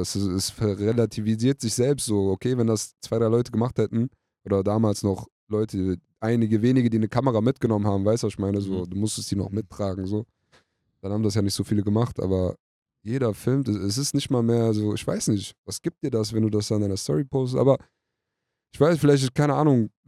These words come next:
Speaker 1: wenn man mal ein Foto macht oder ein Video und dann, Leute nehmen ja die ganze Show auf,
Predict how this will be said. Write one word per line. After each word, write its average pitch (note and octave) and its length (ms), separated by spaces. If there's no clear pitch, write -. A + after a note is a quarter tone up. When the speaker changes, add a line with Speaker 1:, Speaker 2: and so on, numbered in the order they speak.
Speaker 1:
wenn C#3+ 160
man D#3 100
mal D3 120
ein C3 80
Foto E3 280
macht C3 220
oder B2 160
ein A#2+ 140
Video C#3 380
und A2+ 120
dann, A#2+ 320
Leute C#3 380
nehmen D#3+ 200
ja C3 80
die A#2+ 100
ganze C#3 340
Show E3 320
auf, G2 380